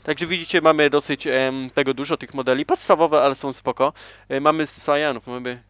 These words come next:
kolejnego Radica, aż sobie przyzwę tamtego. Tamten chyba miał, e, troszeczkę jaśniejszą zbroję. A... Uspokojcie i ty też się uspokój. Okej, dziękuję bardzo.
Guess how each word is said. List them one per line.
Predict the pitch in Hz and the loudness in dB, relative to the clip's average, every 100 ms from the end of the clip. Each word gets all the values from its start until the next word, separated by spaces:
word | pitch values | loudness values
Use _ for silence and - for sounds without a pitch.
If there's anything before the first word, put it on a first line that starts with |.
| _ | _
kolejnego | 131 123 135 131 | -10 -10 -8 -6
Radica, | 127 120 127 - 110 110 | -6 -8 -14 -12 -10 -10
aż | 117 117 | -12 -12
sobie | 131 120 | -10 -10
przyzwę | - 131 120 120 | -12 -12 -10 -8
tamtego. | 120 135 117 | -8 -8 -8
Tamten | 131 120 120 | -8 -10 -14
chyba | 123 120 | -12 -8
miał, | 120 120 - - _ | -6 -8 -10 -20 _
e, | 120 123 123 | -2 -2 -2
troszeczkę | - - 131 131 | -6 -16 -12 -8
jaśniejszą | 123 - 123 - 120 | -8 -8 -12 -12 -12
zbroję. | 110 117 135 131 110 123 170 _ _ _ _ _ _ _ _ - _ _ - | -12 -6 0 0 0 -2 -6 _ _ _ _ _ _ _ _ -20 _ _ -4
A... | 117 120 120 - _ _ _ _ - - _ _ _ - - _ _ _ _ _ - - _ _ _ - - - _ _ _ _ _ - _ _ _ _ _ _ _ _ _ _ _ _ _ _ _ _ _ - - | 0 2 2 -4 _ _ _ _ -20 -20 _ _ _ -20 -20 _ _ _ _ _ -20 -20 _ _ _ -20 -20 -20 _ _ _ _ _ -20 _ _ _ _ _ _ _ _ _ _ _ _ _ _ _ _ _ -20 -14
Uspokojcie | 139 151 - 139 135 - 143 | -6 -2 2 2 2 2 2
i | 139 | 2
ty | 135 | -2
też | 127 123 | -4 -4
się | - 113 | -6 -10
uspokój. | - 113 - 104 - | -10 -12 -12 -8 -4
Okej, | 165 147 | 2 2
dziękuję | 135 120 120 120 | 2 -4 0 4
bardzo. | 147 147 151 | 4 6 4